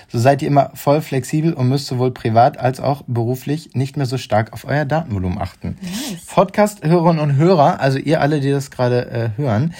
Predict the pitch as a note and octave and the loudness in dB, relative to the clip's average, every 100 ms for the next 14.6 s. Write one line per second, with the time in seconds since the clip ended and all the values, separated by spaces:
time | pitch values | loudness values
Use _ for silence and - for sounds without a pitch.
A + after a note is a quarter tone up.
0 | - - - B2 - D#3 F#3+ - E3+ E3+ | -18 -12 -4 -4 2 2 2 0 0 0
1 | D#3 - E3+ - - D3 C#3+ - - F3+ | -2 -2 -4 -6 -4 -2 -2 -6 -4 0
2 | F3 F3 E3+ D#3+ E3 E3 E3 C3+ C3 B2+ | 2 0 0 -2 -2 -4 -2 -2 0 0
3 | B2 B2 A#2 A2+ A2+ - G2 G#2 A#2 - | 2 2 2 0 -4 -6 -2 0 0 -2
4 | - C3+ - - F#2+ F2 F2 - F#2 A2+ | -8 -8 -8 -8 -4 -4 -4 -6 -2 0
5 | G3 - - - - - B2 E3 F3 E3+ | 0 -2 -20 -20 -14 -2 4 4 2 -4
6 | E3+ D#3 D#3+ B2+ C#3 C#3+ C3 B2+ A#2+ A#2 | 0 -2 0 -2 -2 -4 -2 0 2 0
7 | C#3 F3 C#3+ B2+ B2 A#2+ - - B2 B2 | 0 -2 -2 -2 -2 -2 -6 -6 -2 0
8 | A2 G2+ - - G#2 C#3 C#3+ C3+ - A#2 | 0 -2 -8 -2 -2 0 -4 -2 -2 0
9 | A#2+ A#2 - A#2+ D3+ D3 A#2 A2 B2+ - | 0 -2 -2 -2 -2 -2 0 0 -2 -4
10 | C#3+ C3+ D3 C#3 - - A#2 B2 D#3 - | -6 -4 -6 -8 -18 -10 -2 -2 -2 -10
11 | - C#3+ E3 - F2+ - F2 E2+ F#2+ A#2+ | -6 0 0 0 -4 -4 -4 -4 -4 -4
12 | - - - - E3 E3+ C3 D3 - A#2+ | -8 -20 -6 2 2 2 2 2 0 2
13 | B2 C3 C3 A#2 A#2+ A2 - B2 A#2 - | 2 2 -4 -2 -2 -2 -4 -4 -6 -8
14 | D3 C#3 C#3 C#3 - C3 | -6 -4 -2 -4 -2 -6